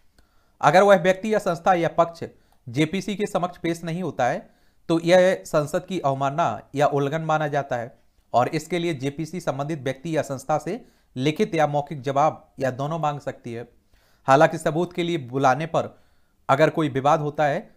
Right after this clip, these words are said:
तो इस स्थिति में अध्यक्ष के निर्णय को अंतिम माना जाता है। इसमें जो अध्यक्ष होता है ना, उसी की।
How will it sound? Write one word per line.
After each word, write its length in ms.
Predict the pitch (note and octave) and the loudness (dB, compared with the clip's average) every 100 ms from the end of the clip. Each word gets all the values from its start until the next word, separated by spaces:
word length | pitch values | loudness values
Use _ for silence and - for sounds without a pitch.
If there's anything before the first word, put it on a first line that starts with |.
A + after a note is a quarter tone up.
| _ | _
तो 80 | E3 | -4
इस 200 | F3 F3+ | -4 -4
स्थिति 340 | F3 E3+ E3 | -6 -8 -8
में 120 | F#3 E3+ | -4 -2
अध्यक्ष 380 | - E3 E3 | -2 -4 -8
के 120 | - D#3 | -8 -4
निर्णय 260 | C#3+ E3 | -2 -4
को 120 | E3 | -6
अंतिम 440 | D3 C3+ C3 D#3+ F#3+ _ _ - | -6 -6 -6 -8 -10 _ _ -6
माना 280 | C#3+ B2 A2+ | -2 -2 -4
जाता 240 | A2 A2 | -8 -6
है। 120 | A2+ - | -10 -10
इसमें 220 | C#3+ C#3 | -10 -6
जो 80 | C3+ | -6
अध्यक्ष 340 | B2 D3+ - | -6 -8 -8
होता 180 | D3 F3+ | -8 -6
है 80 | B3 | -6
ना, 220 | C#3+ - _ | -8 -12 _
उसी 240 | B2+ - G#2+ | -12 -10 -10
की। 280 | A#2 - | -12 -14